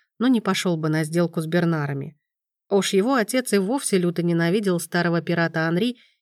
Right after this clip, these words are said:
и ненавидел так сильно, что ни о какой сделке и речи быть не могло.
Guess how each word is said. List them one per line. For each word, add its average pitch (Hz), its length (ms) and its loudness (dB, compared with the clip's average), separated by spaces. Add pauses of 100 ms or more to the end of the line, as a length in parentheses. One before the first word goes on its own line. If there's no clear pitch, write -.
(140)
и - 80 -4
ненавидел 180 560 2
так 170 320 -2
сильно, 214 480 0 (320)
что - 200 -4
ни 214 160 4
о 285 100 2
какой 202 380 0
сделке 196 580 2
и - 20 2
речи 156 300 0
быть 147 240 -6
не 160 80 -2
могло. 151 420 -2